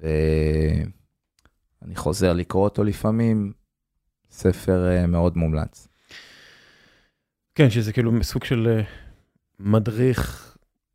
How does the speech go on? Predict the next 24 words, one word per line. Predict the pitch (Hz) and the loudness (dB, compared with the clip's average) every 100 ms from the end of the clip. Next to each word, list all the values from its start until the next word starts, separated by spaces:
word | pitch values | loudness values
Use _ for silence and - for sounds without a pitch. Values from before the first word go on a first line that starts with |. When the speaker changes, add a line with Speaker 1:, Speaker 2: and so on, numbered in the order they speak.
| _ | _
Speaker 2:
לאיך | 113 110 113 - | -2 0 2 2
להוציא | 113 104 - 117 | 0 0 2 2
את | 107 | 2
המחשבות | 104 101 107 101 98 | -2 0 0 2 0
בתת | 98 - 107 110 | -2 -2 0 2
ה-, | 101 101 98 - _ _ _ | 0 0 -4 -10 _ _ _
תת | 107 101 | -2 0
ההכרה | 104 107 113 131 123 | 0 0 -2 0 0
ל-, | 107 95 95 95 95 | 0 -2 0 0 0
למודע. | 98 101 107 | 0 0 0
Speaker 1:
כל | 123 | 0
הדיבור | 110 98 92 117 | 0 -2 -2 0
הפנימי | 120 - 101 98 104 107 | -2 -4 -2 0 2 0
Speaker 2:
כן. | |
Speaker 1:
הזה, | 101 87 87 85 85 85 85 82 85 82 - | 0 0 0 0 0 0 0 0 -2 -4 -4
אני | 101 101 | -4 0
מאוד | 104 113 | 0 0
מתחבר | 127 - 98 113 127 | -2 -4 0 0 0
לזה | 113 95 | 0 -2
גם, | 92 92 92 | 0 0 0
כי | - 92 | 0 0
בסופו | 85 - 82 - 127 | 0 0 0 0 0
של | - 123 | 0 0
דבר, | 123 135 131 | 0 0 -2